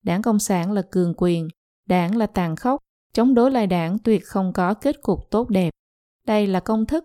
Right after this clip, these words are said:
mà người ta đạt được sau mấy chục năm vận động. Ngay cả với những người thống hận Đảng Cộng sản, nhưng bởi vì sợ hãi chính trị cường quyền, khiến cho về mặt tâm lý suy xét rất khó vượt khỏi Đảng Cộng sản, cảm thấy rằng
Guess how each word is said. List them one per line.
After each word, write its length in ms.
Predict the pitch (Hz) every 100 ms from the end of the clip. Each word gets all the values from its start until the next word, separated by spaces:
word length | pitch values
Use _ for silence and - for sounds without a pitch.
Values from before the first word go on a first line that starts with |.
| -
mà 120 | 214
người 180 | 180 175
ta 340 | 175 208 202
đạt 280 | 185 190 175
được 260 | 180 180 -
sau 240 | 214 196
mấy 160 | 190 240
chục 220 | 233 -
năm 280 | 185 185 180
vận 260 | 175 160
động. 320 | 160 156 156 226 _ _ _ _
Ngay 140 | 262 254
cả 320 | 214 165 185
với 180 | 233 277
những 220 | 247 240
người 240 | 202 175
thống 240 | 175 226 285
hận 260 | 214 175
Đảng 180 | 170 185
Cộng 160 | 214 175
sản, 380 | 190 165 170 226 _ _ _
nhưng 220 | 233 240
bởi 300 | 196 165 180
vì 280 | 226 214 185
sợ 240 | 175 185 175
hãi 320 | 190 165 190 -
chính 180 | 226
trị 220 | 262 202 165
cường 320 | - 180 170
quyền, 300 | 180 170 160 - _ _ -
khiến 200 | 226 277
cho 320 | 294 226 196 180
về 180 | 190
mặt 220 | 185 185 - -
tâm 200 | 220 208
lý 280 | 190 220
suy 220 | 277 240 208
xét 280 | 240 262
rất 220 | - 302 -
khó 320 | 220 202 247
vượt 160 | 202 180
khỏi 300 | - 160 180
Đảng 200 | 180 202
Cộng 180 | 180 170
sản, 360 | 175 156 170 233 _ _ _
cảm 240 | - 180 180
thấy 180 | 233 262
rằng 320 | 226 180